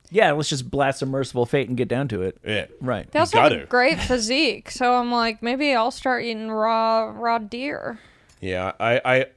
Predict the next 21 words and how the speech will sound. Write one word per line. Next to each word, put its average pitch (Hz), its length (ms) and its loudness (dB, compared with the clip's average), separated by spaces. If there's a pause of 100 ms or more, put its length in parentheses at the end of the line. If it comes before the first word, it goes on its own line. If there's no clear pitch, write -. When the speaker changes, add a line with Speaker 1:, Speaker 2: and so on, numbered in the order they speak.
(260)
Speaker 2:
uh, 139 180 -2
the 139 200 2
no 160 260 6
video 147 540 6
thing 151 500 2
is, 107 480 -4 (1120)
that's 107 240 -4
where 98 100 -2
I 90 120 -2
have 92 240 -6
to 69 380 -8 (960)
call 95 200 -6
bullshit. 85 500 -10 (1120)
'Cause 95 380 -6 (1000)
I 131 160 2
need 165 260 2
video. 110 560 2
If 104 140 -6
you're 175 80 0
gonna 196 220 2
eat 151 340 -2